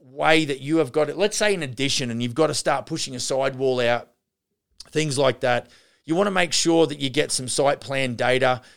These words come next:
So if th-, you might wanna ask the clients, "Do you have a set of plans?" Like, maybe they didn't build the house, but maybe the plans were handed down from owner to owner, which is freaking awesome if that happens.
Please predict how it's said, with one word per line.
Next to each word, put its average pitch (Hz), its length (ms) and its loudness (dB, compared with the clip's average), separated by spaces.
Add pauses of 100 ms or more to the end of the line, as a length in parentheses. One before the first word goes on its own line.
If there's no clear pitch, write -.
(100)
So 147 380 4
if 156 220 -2
th-, - 140 -18
you 175 120 -4
might 190 240 -2
wanna 165 140 0
ask 151 280 2
the 156 80 -6
clients, 147 420 -2
"Do 160 80 -8
you 156 120 0
have 139 100 0
a 131 60 -4
set 131 180 2
of 117 80 -4
plans?" 143 460 -4
Like, 127 180 -6
maybe 156 240 -2
they 143 140 2
didn't 131 200 -4
build 139 200 2
the 135 120 2
house, 135 220 2
but 127 100 -14
maybe 131 280 -4
the 120 100 -8
plans 127 340 -6
were 107 80 -10
handed 120 380 -6
down 123 240 -4
from 117 180 -14
owner 123 280 -6
to 113 60 -8
owner, 127 280 -6
which 110 180 -10
is 104 100 -12
freaking 104 300 -10
awesome 113 360 -6
if - 80 -12
that 113 140 -6
happens. 131 420 -4